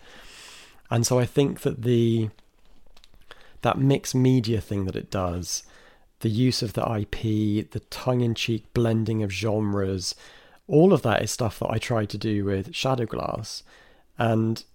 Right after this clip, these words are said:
some might say I ripped off Roger Rabbit <laughs> without meaning to.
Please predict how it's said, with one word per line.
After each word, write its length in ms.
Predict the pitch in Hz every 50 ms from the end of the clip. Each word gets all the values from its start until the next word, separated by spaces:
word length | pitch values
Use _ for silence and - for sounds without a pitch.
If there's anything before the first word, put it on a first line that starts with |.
| _ _
some 260 | - - - 170 175
might 200 | 180 147 - -
say 200 | - - 117 104 104
I 80 | - 95
ripped 320 | 95 98 107 - - -
off 160 | 127 123 -
Roger 260 | - - - - - -
Rabbit 380 | - - - - - - - 131 - - - - 170 - - - 160 147 - - - 151 - - - 143 - - - - - - -
<laughs> 100 | - -
without 280 | - 127 123 120 - -
meaning 320 | 123 127 135 127 117 107
to. 240 | - - - - -